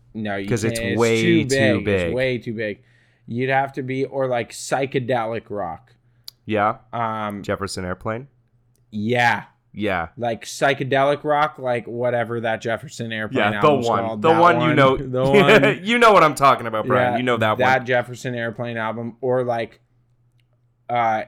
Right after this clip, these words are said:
Speaker 1: if you wanna, honestly, funk, I would say, like, uh, funkadelic album, uh, Maggot Brain.
Speaker 2: Maggot Brain, yeah.
Speaker 1: The album Maggot Brain.
Speaker 2: Yeah. Because I think when you get to stuff like that, right, when you listen to funkadelic Maggot Brain,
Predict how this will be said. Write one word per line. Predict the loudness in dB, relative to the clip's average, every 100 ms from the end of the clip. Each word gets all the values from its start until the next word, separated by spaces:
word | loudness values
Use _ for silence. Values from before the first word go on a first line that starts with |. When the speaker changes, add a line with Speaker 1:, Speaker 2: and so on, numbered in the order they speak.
| _
Speaker 1:
if | -10 -6
you | -4
wanna, | -2 -2 -2 -2 -6 _ _ _ _ _ _
honestly, | -2 0 0 -2 -4
funk, | -4 _ -2 0 -2 -4
I | -2 0
would | -2
say, | -2 -2
like, | 0 -2 -4 _ _ _ _ _
uh, | -4 -2 -2
funkadelic | -4 -6 -6 -4 -4 -6 -6
album, | -6 -6 -8 -14 -16 _ -6
uh, | -4 -2 -4 -6 -10 -10
Maggot | -6 -4 -2 -4 -6
Brain. | -10 -6
Speaker 2:
Maggot | -4 -2 -4
Brain, | -4 -6 -6
yeah. | -6 -4 -4
Speaker 1:
The | -4 -2
album | 2 2 2 -2 -4
Maggot | -4 -2 -4
Brain. | -4 -6 -6 -8 -4
Speaker 2:
Yeah. | 0 2 0 -4 _ _ _
Because | -6 0 0
I | 0
think | -2 -2 -2
when |
you | -2
get | -2 -4
to |
stuff | -4 -2 -2
like | -4 -2
that, | 0 0 0
right, | -2 -2
when | -4 -4
you | -2
listen | -2 -4
to | -6
funkadelic | -4 -6 -6 -4 -4 -4
Maggot | -4 -4 -4 -6
Brain, | -6 -6 -10